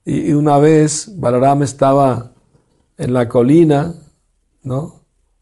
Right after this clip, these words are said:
Govardhan, en la arriba, montado en la colina con sus vacas,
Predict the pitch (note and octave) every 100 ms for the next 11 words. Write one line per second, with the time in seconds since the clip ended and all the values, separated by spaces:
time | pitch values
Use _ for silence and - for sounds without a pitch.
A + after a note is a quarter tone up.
0 | _ _ - C3 C#3 B2+ B2 C3 D#3+ C#3
1 | A#2+ A#2 A#2 C3 C3 B2+ B2+ A#2+ A2+ B2+
2 | C3+ B2+ A#2+ A#2 B2 C3 B2 B2 A2+ A#2
3 | A2 _ C3 C3 B2+ E3 F3 -